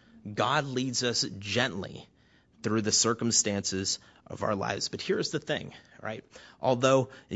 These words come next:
God brought both of these men together, right, through something as insignificant as donkeys, only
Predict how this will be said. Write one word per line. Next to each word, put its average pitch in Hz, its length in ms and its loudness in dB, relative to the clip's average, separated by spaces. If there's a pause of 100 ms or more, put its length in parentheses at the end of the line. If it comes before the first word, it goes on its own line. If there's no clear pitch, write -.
(140)
God 160 400 6 (140)
brought 117 440 0
both 131 540 2
of 143 140 2
these 127 480 2 (120)
men 110 280 0
together, 101 520 -4 (640)
right, 120 120 -4
through 143 240 0
something 170 340 2
as 139 100 2
insignificant 120 600 0
as 95 160 -2
donkeys, - 600 -6 (760)
only 156 540 4